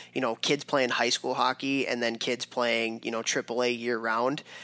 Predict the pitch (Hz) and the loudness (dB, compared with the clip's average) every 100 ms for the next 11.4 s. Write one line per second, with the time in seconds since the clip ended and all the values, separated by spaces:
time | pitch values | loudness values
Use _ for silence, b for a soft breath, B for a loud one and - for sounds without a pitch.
0 | B - 127 120 123 175 190 - 165 - | B -2 2 4 4 4 4 6 4 4
1 | 139 127 123 117 110 120 117 117 - 120 | 2 2 0 -2 -2 0 0 0 -2 -2
2 | 117 107 120 120 120 127 - 113 - 117 | -2 0 0 0 -2 -2 -2 -4 0 0
3 | 110 120 120 117 117 117 113 113 113 123 | 0 0 2 0 0 -4 -6 -6 0 0
4 | 123 - 113 120 139 151 185 180 147 131 | 0 0 -2 0 2 4 4 2 2 0
5 | 127 131 117 127 131 117 107 117 107 131 | 0 -4 -2 0 0 0 -2 -4 -4 -2
6 | 156 180 - 170 147 127 143 135 - 123 | 0 2 2 2 2 0 0 0 0 0
7 | 123 127 123 113 110 113 113 113 127 147 | 0 0 -2 -2 -4 -4 -6 -4 0 2
8 | 120 117 101 - B B B B B - | 2 0 0 -2 B B B B B -2
9 | 147 135 127 120 117 117 113 - b b | 2 4 4 6 4 2 -2 -12 b b
10 | - 135 127 120 - 151 180 190 156 143 | -8 0 0 0 0 2 4 4 6 8
11 | 143 143 123 113 | 8 8 6 2